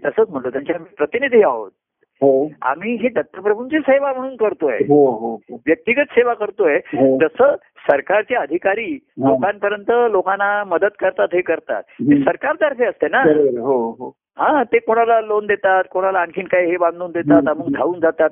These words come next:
Speaker 2: हम्म.
Speaker 1: जे आपल्या काही धा-, तिथे अधिकारी असतील, स-, का-,
Speaker 2: हम्म.
Speaker 1: स्टाफ असतो तिथे जातात ना
Speaker 2: बरोबर.
Speaker 1: त्याच्यामध्ये.
Speaker 2: हो.
Speaker 1: पण ते क-, सरकारतर्फे आहे,
Speaker 2: हो.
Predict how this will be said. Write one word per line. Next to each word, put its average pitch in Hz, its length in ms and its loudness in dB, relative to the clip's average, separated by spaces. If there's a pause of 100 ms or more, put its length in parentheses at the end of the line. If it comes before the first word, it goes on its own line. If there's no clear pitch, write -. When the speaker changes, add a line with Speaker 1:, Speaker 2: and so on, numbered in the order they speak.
(180)
Speaker 2:
हम्म. 131 360 -2
Speaker 1:
जे 131 100 0
आपल्या 143 340 0
काही 139 160 0
धा-, 120 520 -2 (340)
तिथे 139 180 2
अधिकारी 131 480 -2
असतील, 131 300 -4
स-, 123 260 0
का-, 117 520 0
Speaker 2:
हम्म. 151 100 2
Speaker 1:
स्टाफ 135 420 -2
असतो 147 200 -4
तिथे 170 280 2
जातात 175 400 0
ना 139 120 -6 (280)
Speaker 2:
बरोबर. 143 180 4
Speaker 1:
त्याच्यामध्ये. 117 460 -2 (200)
Speaker 2:
हो. 127 180 -4 (260)
Speaker 1:
पण 226 120 -2
ते 294 120 -6
क-, 294 140 -8
सरकारतर्फे 190 720 -4
आहे, 87 80 -10
Speaker 2:
हो. - 220 -14